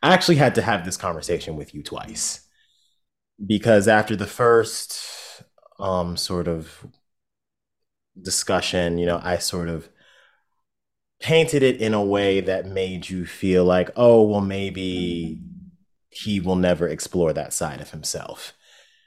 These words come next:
And then a couple months later, a friend of mine, his mom, found out that he was also L G B T Q. And,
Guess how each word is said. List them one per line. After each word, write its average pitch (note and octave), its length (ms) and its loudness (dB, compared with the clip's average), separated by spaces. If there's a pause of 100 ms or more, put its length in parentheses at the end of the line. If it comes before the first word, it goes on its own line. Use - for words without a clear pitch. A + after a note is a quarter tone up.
(160)
And G2+ 220 -2
then A2 580 4
a - 60 -6
couple A#2 320 0
months G2 300 0
later, F#2 920 2 (100)
a F#2+ 120 -8
friend G2+ 480 -4
of F2+ 100 -6
mine, F2 480 -2
his G2 280 -4
mom, E2 600 -4 (680)
found E2+ 420 -4
out E2 460 -2
that D#2+ 580 -6
he G#2+ 380 -6
was E2 160 -6
also D#2+ 360 -4
L D#2+ 200 -2
G D#2+ 160 -8
B D#2 160 -6
T D#2+ 220 -8
Q. D#2+ 440 -4 (1200)
And, E2 1080 -2